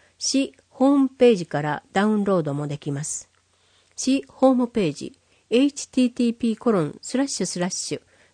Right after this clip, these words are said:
ダブリューダブリューダブリュードットシーアイティーワイドットヒカリ、エイチアイケーエーアールアイドットエルジードットジェーピースラッシュ健康、ケーイーエヌケーオーユースラッシュ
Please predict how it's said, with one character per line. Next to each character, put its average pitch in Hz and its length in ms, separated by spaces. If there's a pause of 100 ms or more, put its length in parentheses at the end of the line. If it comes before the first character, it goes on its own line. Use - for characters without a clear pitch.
ダ 196 120
ブ 247 120
リ 277 80
ュ 277 60
ー 269 40
ダ 254 140
ブ 247 100
リ 247 80
ュ 240 80
ー 233 60
ダ 226 100
ブ 165 140
リ 147 80
ュ 147 60
ー - 20
ド 165 140
ッ - 40 (140)
ト 151 200 (280)
シ 269 320
ー - 80
ア 262 120
イ 208 120
テ - 160
ィ 220 80
ー 214 60
ワ 196 120
イ 147 80
ド 170 120
ッ - 40 (160)
ト 156 220 (520)
ヒ - 140
カ 220 180
リ、 208 240 (140)
エ 262 140
イ 277 80
チ - 180
ア 254 80
イ 185 100
ケ - 200
ー 226 320
エ - 40
ー - 40
ア 226 180
ー 247 40
ル 254 140
ア 233 80
イ 160 80
ド 165 120
ッ - 60 (120)
ト 147 260
エ 214 140
ル 262 120
ジ 285 100
ー 240 120
ド 160 120
ッ - 120
ト 151 160
ジ 202 120
ェ 220 80
ー 226 80
ピ 185 140
ー 151 40
ス - 140
ラ 156 80
ッ - 20
シ - 280
ュ - 60 (440)
健 233 160
康、 202 480 (340)
ケ 277 280
ー 277 80
イ 247 360
ー 226 60
エ 233 80
ヌ 147 200 (200)
ケ 254 220
ー - 60
オ 220 240
ー 208 40
ユ 214 160
ー 151 180
ス - 160
ラ 202 80
ッ 208 40
シ - 280
ュ - 60